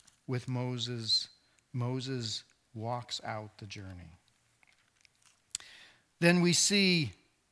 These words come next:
the children of Israel as they are delivered and they take their first step out into freedom, and then they see their adversaries coming. And what does God do? We see the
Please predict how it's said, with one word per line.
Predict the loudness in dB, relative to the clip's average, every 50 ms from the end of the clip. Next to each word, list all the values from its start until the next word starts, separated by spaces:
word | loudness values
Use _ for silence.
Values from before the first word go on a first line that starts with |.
| _ _ _ _ _ _ _ _ _ _ _ _ _ _ _ _ _ _ _ _ _ _ _ _ _ _ -6
the | -4 -2
children | 0 2 4 6 6 6 6 4
of | 6 6
Israel | 6 6 6 6 4 6 6
as | 6 4 4
they | 4 4 6 6
are | 6 4
delivered | 4 2 4 4 4 2 2 2 0 0 0 -2 -6 -10 -14 _ _ _ _ _ -20 -20 -12 -4
and | 0 2 4
they | 4 4 2
take | 0 -4 -10 -2 2 2 2 2 2
their | 0 -2
first | -2 0 0 2 2 4 4 4 2 2
step | 2 4 6 6 6 6 4 4
out | 4 4 4 4 4
into | 2 2 2 0
freedom, | -2 -4 -2 0 0 2 4 4 4 4 2 2 -2 -4 -10 -4 0
and | 2 4 4
then | 6 4 4
they | 4 4 4
see | 4 2 2 2
their | 4 4 4 4 6
adversaries | 6 6 6 6 2 0 0 0 0 2 2 2 2 2 2 0
coming. | -2 0 0 2 2 2 2 0 -2 -2
And | 0 2 2 4
what | 4 2 2 2
does | 0 -2 0
God | 0 2 4 4 4 2 2
do? | -2 -2 -2 -2 -2 -4 -6 -8 _ _ _ _ -20 _ _ _ _ _ _ _ _ _ _ _ _ _ _ _ _ _ _ _ _ _ _ _ _
We | 2 2 4
see | 4 4 4 6 6 6 6
the | 6 4 2